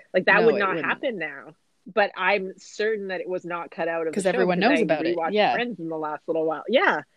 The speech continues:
Speaker 1: So it's just, it's interesting. I wonder how they make the decisions
Speaker 2: I
Speaker 1: and
Speaker 2: don't
Speaker 1: who makes
Speaker 2: know.
Speaker 1: those
Speaker 2: Kinda weird
Speaker 1: deci-,
Speaker 2: decisions, though.
Speaker 1: decisions.
Speaker 2: Um, yeah,
Speaker 1: Weird.
Speaker 2: but it is a good
Speaker 1: Interesting.
Speaker 2: show. If anyone
Speaker 1: Okay.
Speaker 2: wants to go watch it, it is quite funny. Um,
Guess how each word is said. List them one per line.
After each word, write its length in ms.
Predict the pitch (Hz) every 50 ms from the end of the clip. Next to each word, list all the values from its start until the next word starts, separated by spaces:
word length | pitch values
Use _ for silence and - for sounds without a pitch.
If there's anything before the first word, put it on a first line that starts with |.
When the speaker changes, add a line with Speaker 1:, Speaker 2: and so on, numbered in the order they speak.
| _ _ _ _ _
Speaker 1:
So 540 | _ - - 202 180 175 175 170 165 156 160 _ _ _
it's 160 | - 196 175
just, 160 | 220 202 - -
it's 180 | - 196 185 208
interesting. 560 | 208 202 214 - - - 180 165 160 156 - _ _ _ _ -
I 80 | 185
wonder 260 | 185 190 190 196 185 - - -
how 100 | - 175
they 120 | 170 175 170
make 140 | 165 151 -
the 80 | 165
decisions 380 | 151 147 - - 160 170 170 165
Speaker 2:
I 60 | 240
Speaker 1:
and 40 | 240
Speaker 2:
don't 40 | 226
Speaker 1:
who 80 | 156
makes 160 | 143 147 127
Speaker 2:
know. 20 | -
Speaker 1:
those 160 | 165 - -
Speaker 2:
Kinda 160 | 226 214 196
weird 140 | 170 151 147
Speaker 1:
deci-, 20 |
Speaker 2:
decisions, 420 | - - - 135 123 160 139 147 160
though. 200 | 151 - 127 165
Speaker 1:
decisions. 120 | - - _ _ _ _ _ _ _ _ _ _ _ _ _ -
Speaker 2:
Um, 420 | - 170 165 160 156 151 156 156 - _ _ _ _ _ -
yeah, 220 | - 226 226 214
Speaker 1:
Weird. 120 | - 196
Speaker 2:
but 120 | - 247 240
it 100 | 269 269
is 140 | 285 269 254
a 40 |
good 140 | 226 233 226
Speaker 1:
Interesting. 60 | -
Speaker 2:
show. 140 | - 190 135
If 120 | 120 - 185
anyone 200 | 175 160 156 160
Speaker 1:
Okay. 20 |
Speaker 2:
wants 160 | 156 160 214
to 60 | -
go 80 | 156 147
watch 200 | 123 113 - -
it, 100 | - -
it 40 | 165
is 100 | 160 -
quite 220 | - - 131 -
funny. 340 | - - 120 - - - 180 _ _ _ _ _ _ _ _ _ _ _ _ _ -
Um, 460 | - 156 147 147 147 151 147 - 175